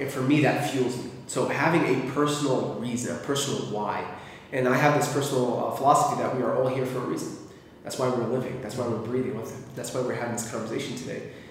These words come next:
And if it wasn't for our reason, we have a legacy to fulfill. And until we fulfill that legacy, you have a job to do. This is, and, and you have to sculpt that person. You know, I am not qualified to do what I want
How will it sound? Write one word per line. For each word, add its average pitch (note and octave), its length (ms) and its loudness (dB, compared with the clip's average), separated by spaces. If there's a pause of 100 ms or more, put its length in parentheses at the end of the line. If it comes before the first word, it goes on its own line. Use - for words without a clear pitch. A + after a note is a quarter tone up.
(240)
And B2 300 4
if - 180 -2
it B2 60 0
wasn't D3 320 2
for C#3 220 4
our A#2 240 0
reason, C#3+ 340 0
we G#2+ 60 -4
have B2 200 -2
a A2 60 0
legacy B2 360 0
to - 60 -8
fulfill. A2+ 560 -6 (380)
And A#2 280 -2
until B2 360 4
we D3 80 8
fulfill D3 380 6
that - 180 2
legacy, A2+ 520 0 (760)
you C3 140 -2
have - 220 0
a - 60 -4
job - 360 -2
to - 60 -6
do. - 60 -8 (840)
This C#3+ 140 0
is, B2 280 -2
and, A#2 180 -2
and C3+ 140 0
you E3 80 8
have F#3 160 6
to - 60 0
sculpt - 400 0
that - 240 0
person. - 380 -6 (340)
You B2 80 -6
know, B2 260 0 (280)
I D#3 180 8
am E3+ 140 8
not - 200 6
qualified - 640 6
to A#2+ 60 -4
do A#2 80 0 (460)
what B2 180 0
I G#2 180 0
want C#3 180 4